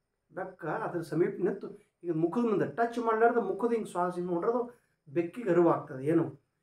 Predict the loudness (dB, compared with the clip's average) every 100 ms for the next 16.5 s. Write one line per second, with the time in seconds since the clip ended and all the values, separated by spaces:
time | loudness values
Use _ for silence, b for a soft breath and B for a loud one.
0 | _ -10 -10 -12 -20 -18 -14 -14 -12 -8
1 | -8 -6 0 4 6 4 0 -4 -14 _
2 | _ _ _ _ _ _ _ _ _ _
3 | -20 -8 -6 0 2 4 2 2 0 0
4 | -4 -10 _ _ _ _ -8 -2 6 6
5 | 8 6 6 8 8 8 4 2 0 4
6 | 6 6 4 4 4 4 4 4 4 2
7 | -2 -2 -12 _ _ -8 -6 -6 -10 _
8 | _ -6 -4 8 8 10 12 12 10 8
9 | 6 6 6 6 6 4 6 8 8 6
10 | 4 4 2 -6 -8 -16 _ _ _ -20
11 | -18 -18 _ -2 2 2 4 4 4 4
12 | 6 6 8 6 6 6 2 -4 _ 0
13 | 2 4 6 4 6 6 6 6 2 4
14 | 8 8 8 4 2 -10 _ 2 6 10
15 | 12 12 12 12 12 8 6 2 -2 -14
16 | _ -8 0 2 2